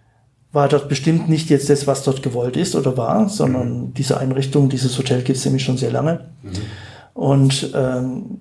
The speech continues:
Speaker 1: es war vielleicht damals auch der Zeitgeist und heute ist, sagen wir, der Zeitgeist doch eher das Thema der Inklusion.
Speaker 2: Ja.
Speaker 1: Und so war es für mich natürlich der Gedanke, tolle Idee. Natürlich reisen Menschen mit Handicap und Behinderung natürlich auch, gehen
Speaker 2: Mhm.
Speaker 1: auch in Urlaub.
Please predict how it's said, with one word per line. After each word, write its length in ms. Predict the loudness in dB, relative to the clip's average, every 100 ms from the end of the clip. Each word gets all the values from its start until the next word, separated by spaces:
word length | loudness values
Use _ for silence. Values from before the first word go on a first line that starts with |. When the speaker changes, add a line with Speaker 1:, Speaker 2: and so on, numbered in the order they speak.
| -10
Speaker 1:
es 220 | -8 -4 0
war 160 | 0
vielleicht 320 | 2 2 2 0
damals 240 | 0 0
auch 100 | 0
der 120 | 0 0
Zeitgeist 840 | 2 2 2 2 2 -2 -8 -10 -2
und 240 | -2 0
heute 240 | 2 4
ist, 320 | 2 2 -4 -2
sagen 160 | -2
wir, 40 | -2
der 120 | -4
Zeitgeist 560 | -2 -4 -4 -4 -4 -6
doch 140 | -2
eher 240 | 0 0 -2 -6
das 180 | -8 -6
Thema 300 | -6 -4 -6
der 120 | -8
Inklusion. 640 | -8 -8 -4 -2 0 -2 -6
Speaker 2:
Ja. 140 | -10 -12 -14 -20 -20 -20 -4
Speaker 1:
Und 140 | 0
so 120 | 4 4
war 120 | 4
es 80 | 4
für 120 | 4
mich 220 | 4 4
natürlich 720 | 2 4 4 4 4 0 -6
der 140 | 0 0
Gedanke, 600 | 2 2 4 2 0 -10 _ -6
tolle 240 | 0 0
Idee. 540 | 0 0 -2 -2 -6 -14 _ _ _ -6
Natürlich 580 | -2 2 4 2 -2 0
reisen 300 | 0 2 2
Menschen 320 | 2 0 -2
mit 80 | 0
Handicap 480 | 0 0 -2 -2
und 120 | -2 -4
Behinderung 480 | -2 0 0 0
natürlich 440 | 0 0 0 0 -2
auch, 300 | -4 -6 -4
gehen 160 | -2
Speaker 2:
Mhm. 60 | -2
Speaker 1:
auch 160 | -4 -6
in 80 |
Urlaub. 420 | -4 -2 -2 -4